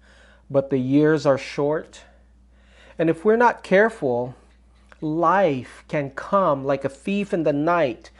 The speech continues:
and rob us of making a legacy and making an impact in our children's lives, in our grandchildren, in our great-grandchildren's lives. You know, one minute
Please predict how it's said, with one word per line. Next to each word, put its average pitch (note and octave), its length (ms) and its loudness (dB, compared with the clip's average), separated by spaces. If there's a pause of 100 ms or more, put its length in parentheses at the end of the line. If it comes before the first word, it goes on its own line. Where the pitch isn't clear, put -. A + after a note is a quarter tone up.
(260)
and C3 400 -6
rob F#3 320 6
us A#2+ 460 -2
of B2+ 200 -4
making F3+ 520 -4
a D#3+ 80 0
legacy C#3 840 -4 (640)
and B2+ 300 -8
making F3 340 -2
an D3+ 220 -4
impact D3+ 800 0
in D#3 120 -4
our C#3 140 0
children's C#3+ 800 -4
lives, A2+ 480 -12
in C#3+ 220 -6
our C3+ 100 -6
grandchildren, C3 1300 -6
in D3 180 -10
our C3+ 160 -8
great-grandchildren's C#3+ 1500 -4
lives. A#2+ 640 -8 (600)
You D3+ 80 -6
know, D3 120 0
one E3+ 300 0
minute F#3 420 -2